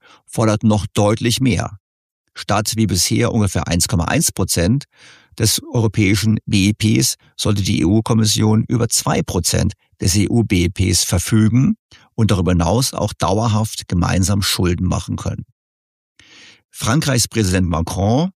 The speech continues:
wen wundert's, ist natürlich auch für mehr gemeinsame Schulden. Also, es gibt Streit, aber was will man sagen? Damit noch nicht genug. Die Brüsseler Kommission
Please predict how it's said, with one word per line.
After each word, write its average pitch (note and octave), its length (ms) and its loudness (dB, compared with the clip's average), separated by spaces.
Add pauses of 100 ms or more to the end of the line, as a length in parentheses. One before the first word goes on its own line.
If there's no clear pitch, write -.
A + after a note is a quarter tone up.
(120)
wen F#2 260 0
wundert's, G#2+ 540 2 (300)
ist - 140 0
natürlich G2 400 0
auch F2 440 0
für - 160 -2
mehr E2 260 2
gemeinsame - 520 0
Schulden. - 440 -6 (920)
Also, F2+ 380 -2 (500)
es - 120 -2
gibt C#3 180 -4
Streit, - 600 -2 (680)
aber A#2 180 0
was F2+ 160 0
will F#2+ 80 2
man F2 160 2
sagen? G2+ 500 0 (460)
Damit F#2 260 -2
noch F2 80 0
nicht F#2+ 220 0
genug. G2+ 440 -2 (720)
Die F#2+ 260 4
Brüsseler C#3+ 340 2
Kommission F2+ 760 2